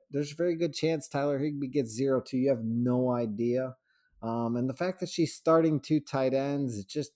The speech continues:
you know, just doesn't bode well for an overall fantasy roster. A lot of the guys that did well for her last week, um, bye, don't like to see that.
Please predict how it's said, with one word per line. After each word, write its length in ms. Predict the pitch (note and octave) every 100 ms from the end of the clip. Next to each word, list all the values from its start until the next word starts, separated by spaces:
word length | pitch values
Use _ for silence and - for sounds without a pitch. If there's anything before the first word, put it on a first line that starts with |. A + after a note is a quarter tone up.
| _ _ C3+
you 120 | D#3
know, 100 | D3+
just 200 | F3 F#3+
doesn't 300 | A#3 G3 D#3
bode 260 | C3+ C3+ B2
well 240 | A2+ A2
for 180 | - A2+
an 80 | A2
overall 420 | A2+ A2+ A2+ G#2
fantasy 540 | - A2+ G#2+ - G#2
roster. 580 | F#2+ G2+ G2+ - G2 F#2+ _ - _
A 40 | A2+
lot 180 | B2+ C#3
of 60 |
the 60 | C3+
guys 280 | C#3 C3+ A2
that 120 | -
did 120 | A#2
well 340 | G#2+ G#2 A#2+ C3+
for 180 | - B2
her 240 | C3+ C3+
last 380 | C3 B2+ A2+ C3
week, 360 | C#3+ C3+ - _ _ _ _
um, 220 | G2+ G2+ F#2
bye, 540 | A#2+ B2+ C3 B2+ A#2+ G2+
don't 220 | G#2+ G#2+
like 160 | G2 -
to 100 | -
see 300 | - D3+ C#3+
that. 340 | C#3 C3+ C3